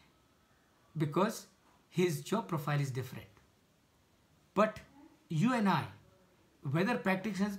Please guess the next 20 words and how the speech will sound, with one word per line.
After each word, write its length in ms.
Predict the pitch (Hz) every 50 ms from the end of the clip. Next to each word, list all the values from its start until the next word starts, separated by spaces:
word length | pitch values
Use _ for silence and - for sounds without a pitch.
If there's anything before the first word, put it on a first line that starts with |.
| -
practicing 440 | - 165 156 151 - 196 190 196 185
as 100 | 185 170
a 80 | 185 180 - - - -
cost 260 | - 175 170 - -
accountant 460 | 147 151 151 147 143 143 131 113 117 - - _ _ - - -
or 200 | - 175 214 226
company 340 | 202 - 180 170 170 190 190
secretary 460 | - - 170 147 151 147 143 143 131 - - - -
or 200 | 185 214 254 269
chartered 360 | - - 190 175 165 170 151
accountant, 420 | 147 139 131 131 127 127 117 107 - - - _ _ - - - - - - - - - - - - - 147
besides 560 | 127 165 175 170 - 214 254 269 302 294 294 -
having 540 | 175 180 196 190 208 214 202 180 170 160
the 160 | 147 175 190 170
knowledge, 480 | 165 151 151 170 185 196 185 156 143 143 - 160
beside 380 | 143 151 151 - 220 247 262 208
needing 360 | 208 214 214 190 220 220 214
the 140 | 202 202 180
other 200 | 165 151 185 170
knowledge, 360 | 156 156 151 156 156 147 147